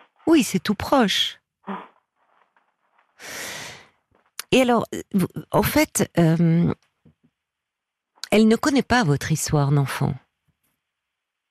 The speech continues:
Vous, vous dites on parlait de tout, mais ça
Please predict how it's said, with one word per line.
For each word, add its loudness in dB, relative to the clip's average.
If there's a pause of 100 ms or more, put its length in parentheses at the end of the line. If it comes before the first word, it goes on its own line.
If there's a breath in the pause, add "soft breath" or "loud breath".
Vous, 4 (100)
vous 2
dites 0
on 2
parlait 2
de 0
tout, -4 (400 loud breath)
mais 4
ça 0